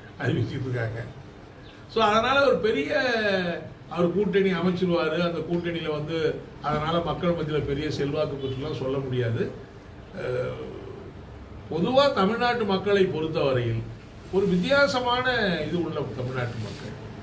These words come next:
அதாவது திரைத்துறையில இருக்கிற, திரைத்துறையில இருக்கிறவங்களுக்கு ரொம்ப ரசிகர்கள் அதிகமா இருப்பாங்க, செல்வாக்கு அதிகமா. ஆனா அது வந்து அரசியல்ல பிரதிபலித்ததா நம்ம பார்க்க முடியல. இதை விட பிரம்மாண்டமான பெரிய திரையுலக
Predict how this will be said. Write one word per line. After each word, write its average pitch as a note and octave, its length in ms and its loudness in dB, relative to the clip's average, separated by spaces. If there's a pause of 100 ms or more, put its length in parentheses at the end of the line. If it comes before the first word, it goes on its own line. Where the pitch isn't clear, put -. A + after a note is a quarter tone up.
(640)
அதாவது F#3 600 6
திரைத்துறையில E3+ 720 2
இருக்கிற, D3+ 320 -4
திரைத்துறையில E3+ 680 2
இருக்கிறவங்களுக்கு D#3 560 -2
ரொம்ப G3+ 600 2 (520)
ரசிகர்கள் F3+ 580 4
அதிகமா E3 300 -4
இருப்பாங்க, D3 480 -2
செல்வாக்கு F3 500 0
அதிகமா. D#3 340 -6
ஆனா A#3 140 0
அது G#3 220 4
வந்து A3+ 180 2
அரசியல்ல C4 540 2
பிரதிபலித்ததா F3+ 880 2 (380)
நம்ம C#3+ 240 -4
பார்க்க C3 260 -4
முடியல. A2 360 -2 (800)
இதை C3 140 2
விட F3 160 6
பிரம்மாண்டமான G3+ 920 2
பெரிய F#3 360 4
திரையுலக F3 800 4